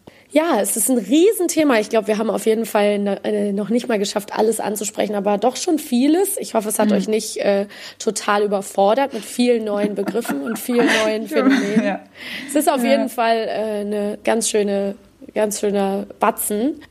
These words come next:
Speaker 1: Ähm, schreibt uns gern aber eure Gedanken, euer Feedback. Ähm, es war sehr schön, mit dir zu plaudern.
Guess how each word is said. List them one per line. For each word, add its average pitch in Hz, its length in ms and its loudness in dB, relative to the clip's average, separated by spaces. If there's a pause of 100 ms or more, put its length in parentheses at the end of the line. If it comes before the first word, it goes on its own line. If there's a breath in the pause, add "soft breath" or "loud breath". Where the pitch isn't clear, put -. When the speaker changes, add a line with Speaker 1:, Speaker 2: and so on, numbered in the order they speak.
Speaker 1:
Ähm, 208 400 -2
schreibt 240 340 -2
uns 233 180 -4
gern 208 300 2
aber 190 480 -2
eure 320 280 4
Gedanken, 226 520 0
euer 247 320 2
Feedback. 226 600 -2 (200)
Ähm, 196 680 -4 (1300)
es 196 240 -6
war 175 100 -2
sehr 185 160 -2
schön, 311 400 0
mit 330 160 -2
dir 349 100 0
zu 339 140 -4
plaudern. 269 540 2